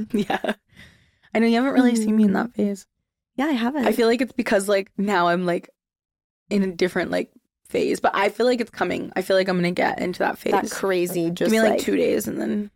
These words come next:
Speaker 1: Okay.
Speaker 2: Yeah.
Speaker 1: I'll be just, like, falling behind the camera.
Speaker 2: <laughs> Yeah. <laughs> I know. But is there anything else that you wanna share about your experience?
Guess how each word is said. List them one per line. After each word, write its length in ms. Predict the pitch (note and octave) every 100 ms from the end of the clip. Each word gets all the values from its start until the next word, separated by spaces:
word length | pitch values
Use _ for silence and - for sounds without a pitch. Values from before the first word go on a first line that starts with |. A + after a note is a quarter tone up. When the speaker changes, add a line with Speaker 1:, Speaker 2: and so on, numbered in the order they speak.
| -
Speaker 1:
Okay. 380 | G#3+ A3 A3 A3 _ _
Speaker 2:
Yeah. 320 | A3 G#3+ G#3 F#3+ _ _ _ _ _ _ _
Speaker 1:
I'll 140 | F#3+ F#3+
be 100 | F#3
just, 240 | G3+ -
like, 160 | - -
falling 360 | - - - -
behind 260 | G#3+ -
the 60 | A3
camera. 420 | - - - A#3+
Speaker 2:
<laughs> 40 |
Yeah. 340 | C4+ A3+ C#4 C#4+
<laughs> 960 | F4+ E4+ F#4 E4+ F4 D#4 C#4 D4+ B3+ B3+ A#4+ - _ - - - - - C5+ A#4+
I 100 | A#3
know. 480 | G#3+ G#3 G#3 A3 A#3
But 300 | C4+ B3 D4 - - - _ _ _ _
is 140 | B3 A#3
there 140 | C4+
anything 360 | A#3 C#4 F4 C4
else 220 | G#3+ -
that 100 | C#4+
you 80 | G#3
wanna 220 | G#3 G#3+
share 500 | - - A3+ A#3+ A#3
about 240 | - A#3 -
your 80 |
experience? 640 | A3 - A#3 A#3 A#3 -